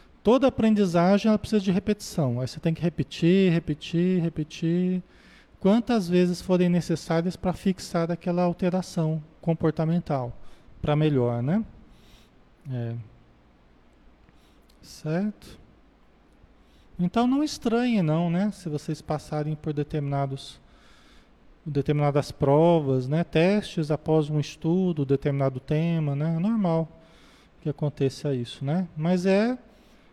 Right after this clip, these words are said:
é o momento do, do aprendizado, né? Reunindo todas as possibilidades ao nosso alcance, espalhemos nas províncias de treva e dor que nos rodeiam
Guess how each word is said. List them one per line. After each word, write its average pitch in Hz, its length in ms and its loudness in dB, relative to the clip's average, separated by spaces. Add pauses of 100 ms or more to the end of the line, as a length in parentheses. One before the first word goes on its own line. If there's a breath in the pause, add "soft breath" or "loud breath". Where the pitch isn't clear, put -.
(340 soft breath)
é 190 160 2
o 220 80 2
momento 233 560 2
do, 240 540 0
do 190 100 -2
aprendizado, 202 920 0
né? 165 180 -2 (1700 soft breath)
Reunindo 254 720 4
todas 247 680 4
as 190 120 0
possibilidades 135 880 2
ao 135 120 2
nosso 139 300 0
alcance, 165 800 2
espalhemos 202 800 2
nas 156 180 -2
províncias 151 840 2
de 123 120 -4
treva 143 600 4
e 127 60 2
dor 170 420 4
que - 140 -6
nos 131 180 0
rodeiam 131 600 2